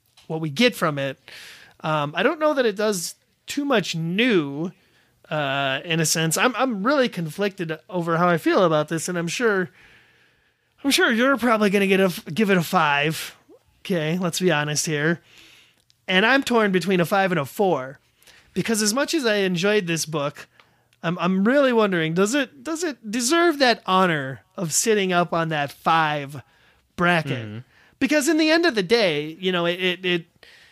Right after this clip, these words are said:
Speaker 1: maybe did a little bit to advance, uh, some character development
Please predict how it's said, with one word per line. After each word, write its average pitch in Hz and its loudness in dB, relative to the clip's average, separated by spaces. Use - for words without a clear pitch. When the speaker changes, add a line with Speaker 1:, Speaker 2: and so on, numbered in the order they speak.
Speaker 1:
maybe 285 0
did 240 2
a 196 0
little 262 2
bit 196 2
to 196 0
advance, 175 0
uh, 160 0
some 185 -4
character 208 0
development 170 0